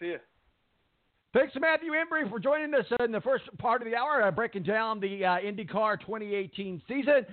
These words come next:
Speaker 2: uh, and also talking some college football with Rick Riggin. We'll try our best to be back with Breaking Rank on Wednesday.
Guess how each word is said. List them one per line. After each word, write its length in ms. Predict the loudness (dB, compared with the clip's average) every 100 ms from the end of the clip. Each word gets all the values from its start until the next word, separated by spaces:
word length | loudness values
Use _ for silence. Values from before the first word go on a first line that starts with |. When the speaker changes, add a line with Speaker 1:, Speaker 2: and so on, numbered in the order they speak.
| -16 -4
Speaker 2:
uh, 220 | 0 2 2
and 160 | 0 2
also 240 | 0 -2
talking 320 | -6 -6 -4
some 80 | -10
college 300 | -4 -4 -2
football 460 | -4 0 4 4 4
with 120 | -2 -4
Rick 240 | -6 0
Riggin. 340 | -2 2 0 0 -10 -4
We'll 320 | 4 4 2 -8
try 280 | 0 4 6
our 140 | 6 4
best 360 | 6 4 2 -2
to 40 |
be 80 | -4
back 300 | 2 0 0
with 120 | -8
Breaking 400 | -4 -4 -4 -6
Rank 280 | -4 -4 -4
on 160 | -8 -4
Wednesday. 600 | -2 -2 2 4 4